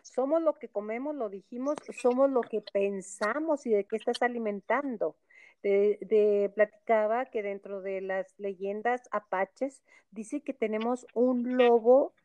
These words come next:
oscuro y un lobo blanco, un lobo negro y un lobo blanco. ¿A cuál de los dos estamos alimentando? Si estamos alimentando el del miedo, el de estar con pánico, pues es que estamos en el futuro, con ansiedad es el exceso de futuro.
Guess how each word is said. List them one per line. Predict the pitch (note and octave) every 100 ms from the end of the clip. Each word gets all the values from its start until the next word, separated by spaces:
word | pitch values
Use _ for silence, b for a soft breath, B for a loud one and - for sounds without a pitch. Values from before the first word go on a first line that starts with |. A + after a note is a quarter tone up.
| -
oscuro | G3+ F#3+ F#3 - - B3+ A#3+ A#3 A#3+ A#3
y | A3 G#3+
un | A3+ A3+ A#3 A3
lobo | A3 G#3 G#3+
blanco, | G#3 D4 D#4 -
un | G3+ G#3
lobo | G#3 A3+
negro | A3 G#3 G3+ G#3
y | G#3
un | G3
lobo | F#3+ F#3 G3+
blanco. | G3+ A#3+ A#3 - - B B
¿A | -
cuál | G#3+ - A3+
de | A#3+
los | A#3+ A3
dos | G3+ A3
estamos | A3 G#3 G#3 G#3+
alimentando? | G3 G3+ G3+ G3 - A#3 G#3+
Si | G3
estamos | F3+ G3 A3 B3+
alimentando | C4+ A3 G3 F#3+ F#3+ A3+
el | A#3+
del | G#3 F#3+
miedo, | G3 G#3+ A#3 A3 G#3 A3 B B B
el | G3+ G3
de | G3+
estar | G3 G#3+ G#3
con | - A#3+
pánico, | A3+ - A#3 A#3 B3 - C4+ b b _
pues | A#3 A#3
es | A#3+
que | C4+
estamos | - C4+ C#4 C#4
en | A#3+
el | G#3
futuro, | - G#3+ - C#4+ D4 B3
con | G#3 G3+
ansiedad | G3+ - A3 A#3+ C#4
es | C#4
el | C4+
exceso | A#3 - A#3+ A#3 B3+
de | A#3+
futuro. | - G#3+ A#3 D4+ A#3 E3